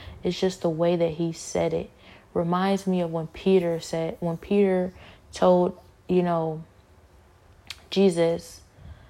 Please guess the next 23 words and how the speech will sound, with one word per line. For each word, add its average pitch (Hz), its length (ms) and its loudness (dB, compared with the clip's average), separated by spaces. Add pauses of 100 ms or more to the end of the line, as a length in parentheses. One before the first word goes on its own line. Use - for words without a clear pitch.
(580)
"Jesus, 185 360 2
there's 208 260 4
no 180 240 2
fish. 180 420 -2
We've 190 200 2
been, 202 260 0
we've 202 320 2
been 208 180 0
fishing 190 440 -2
all 175 240 0
night. 165 200 -4
We've 185 220 0
got 175 220 -4
nothing." 160 560 -4
And 165 100 -6
he, 202 140 -4 (100)
Peter 208 240 2
was 185 160 4
one 175 160 -2
of 165 160 -2
the 185 160 4
best 175 360 0
fishermen. 156 600 -6